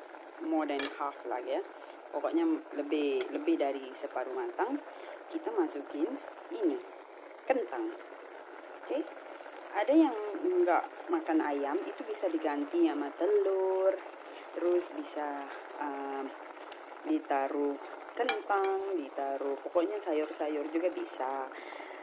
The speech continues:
Em, atau bisa mau taruh ganti sama tempe, kayaknya lumayan enak sih, belum aku coba karena itu protein kan. Oke, habis itu kamu harus punya ini,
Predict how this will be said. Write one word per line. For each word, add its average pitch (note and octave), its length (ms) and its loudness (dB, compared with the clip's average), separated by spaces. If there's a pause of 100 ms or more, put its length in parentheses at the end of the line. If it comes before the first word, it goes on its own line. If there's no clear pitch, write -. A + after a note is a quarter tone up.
Em, E3 480 4 (800)
atau - 400 2
bisa E3+ 400 0
mau D#3 400 0
taruh C#3+ 480 0
ganti D3+ 320 0
sama C#3+ 480 -4 (640)
tempe, F#3+ 720 2
kayaknya G3 400 0
lumayan D3 320 2
enak C#3+ 320 0
sih, - 240 -2 (160)
belum D3+ 240 2
aku C#3 240 -4
coba D3+ 400 0 (960)
karena D#3+ 320 2
itu D#3+ 240 2
protein D#3+ 480 4
kan. D#3 160 2 (320)
Oke, - 240 0 (400)
habis A3 320 -2
itu A3 320 -2 (1500)
kamu A3+ 160 6
harus A#3+ 240 4
punya F3+ 320 6
ini, D3+ 400 2